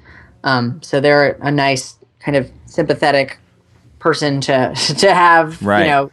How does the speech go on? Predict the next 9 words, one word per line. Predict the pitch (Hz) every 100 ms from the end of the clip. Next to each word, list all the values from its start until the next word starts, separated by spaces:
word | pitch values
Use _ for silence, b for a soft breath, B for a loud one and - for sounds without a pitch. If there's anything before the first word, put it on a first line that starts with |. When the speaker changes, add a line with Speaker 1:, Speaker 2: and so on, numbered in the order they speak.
| -
Speaker 1:
as | 156 147
your, | 147 139 143 175 - B _ -
as | 156
your | 156
landlord. | 156 160 151 131 127
Speaker 2:
Right, | 104 92
right. | 104 98 87 _ _
Speaker 1:
But, | 160 147 -
um, | 156 143 135 135